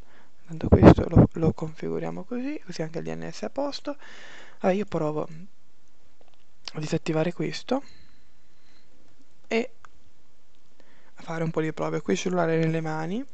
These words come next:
se voi lo vedete, sto provando a disconnettermi e a riconnettermi alla rete wifi. Dovrebbe richiedere il lisa agli H C P, tra l'altro dovrei anche vederlo qua nel list degli indirizzi, se tutto va come si, come deve.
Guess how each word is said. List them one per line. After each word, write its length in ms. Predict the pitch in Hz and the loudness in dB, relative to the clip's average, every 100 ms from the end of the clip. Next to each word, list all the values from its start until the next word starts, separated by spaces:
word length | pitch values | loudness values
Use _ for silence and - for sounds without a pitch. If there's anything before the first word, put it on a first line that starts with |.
| - | -8
se 220 | 160 - | -8 -4
voi 100 | 160 | 2
lo 60 | 156 | 8
vedete, 480 | 156 156 160 185 208 - - - - - | 8 8 2 2 0 -4 -8 -8 -8 -6
sto 100 | - | -2
provando 440 | 190 185 160 156 | 6 8 8 4
a 80 | - | 2
disconnettermi 560 | 180 - 185 180 165 165 | 2 2 0 0 0 2
e 20 | |
a 20 | |
riconnettermi 600 | 208 196 165 165 160 165 | 2 2 2 0 -2 -2
alla 120 | 160 165 | -2 -2
rete 160 | 165 | -2
wifi. 560 | 160 160 - 160 170 208 | -4 -2 -2 0 0 0
Dovrebbe 360 | 170 165 165 160 | 2 2 2 0
richiedere 420 | 175 170 165 160 | 0 2 4 4
il 120 | 160 | 4
lisa 300 | 160 160 156 | 2 2 2
agli 140 | 156 | 2
H 180 | 156 - | 0 0
C 140 | - - - | 2 4 8
P, 160 | 156 | 6
tra 140 | 156 156 | 6 0
l'altro 240 | 156 160 | 2 0
dovrei 180 | 160 160 | 0 0
anche 240 | 156 156 | -2 -4
vederlo 480 | 156 156 156 156 156 | -2 0 0 -2 -2
qua 100 | 160 | -4
nel 120 | 160 | -4
list 300 | 156 160 - | -2 -2 0
degli 100 | 156 | -2
indirizzi, 680 | 156 156 156 156 151 - 220 | 0 0 0 0 -2 -4 -4
se 100 | - | -4
tutto 280 | 170 - 160 | -6 -4 -2
va 100 | 156 | -4
come 260 | - 160 156 | -4 -6 -6
si, 160 | - | -6
come 260 | 165 160 156 | -4 -4 -4
deve. 380 | 160 160 - | -2 0 0